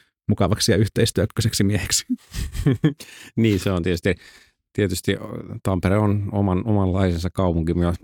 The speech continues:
Speaker 2: monelta, monelta muulta osin.
Speaker 1: Tampereen kunnallispolitiikassahan ei koskaan riidellä, niin kuin me kaikki tiedämme.
Speaker 2: Niin. Ehkä vielä, vielä siis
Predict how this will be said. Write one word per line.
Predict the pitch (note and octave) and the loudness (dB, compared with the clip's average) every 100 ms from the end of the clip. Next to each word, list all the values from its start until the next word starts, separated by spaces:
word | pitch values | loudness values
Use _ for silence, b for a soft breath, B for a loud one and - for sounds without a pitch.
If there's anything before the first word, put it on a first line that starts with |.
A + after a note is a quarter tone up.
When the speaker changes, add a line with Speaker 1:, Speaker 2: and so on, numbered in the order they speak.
| F#2+ | -4
Speaker 2:
monelta, | G2+ F2+ F2+ F2+ - | -2 0 0 -2 -2
monelta | G#2 F#2 F2 | -2 0 2
muulta | F#2+ E2+ | 2 2
osin. | E2+ F2+ | 2 2
Speaker 1:
Tampereen | C#3 D3 A#2+ G#2 | 4 4 4 4
kunnallispolitiikassahan | A2 G#2+ G#2 F#2 F2 F2+ - G#2 | 4 4 4 0 0 0 0 2
ei | G#2+ | 2
koskaan | G#2+ - A2+ | 2 0 2
riidellä, | B2 A2+ B1+ | 2 2 0
niin | D2 | 0
kuin | G2+ | 2
me | G2 | 2
kaikki | A2+ G#2+ A2 | 2 0 0
tiedämme. | D2 F#2+ A#2 | 0 -2 0
Speaker 2:
Niin. | A#2+ A2 G#2+ B B | 2 2 0 B B
Ehkä | B2+ B2 C#3 | -2 0 2
vielä, | C#3 C3 | 4 2
vielä | B2 B2+ B2 | 2 2 4
siis | G#2+ G#2 | 2 0